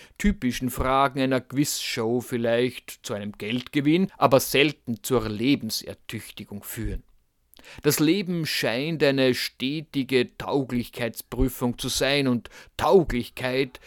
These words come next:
entsteht durch richtungsweisende Fragen,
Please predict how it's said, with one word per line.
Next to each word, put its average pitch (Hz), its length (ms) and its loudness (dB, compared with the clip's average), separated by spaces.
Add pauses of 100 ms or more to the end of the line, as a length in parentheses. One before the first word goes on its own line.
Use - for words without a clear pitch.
(140)
entsteht 156 680 4
durch 160 220 6 (180)
richtungsweisende 123 1500 2
Fragen, 104 720 -6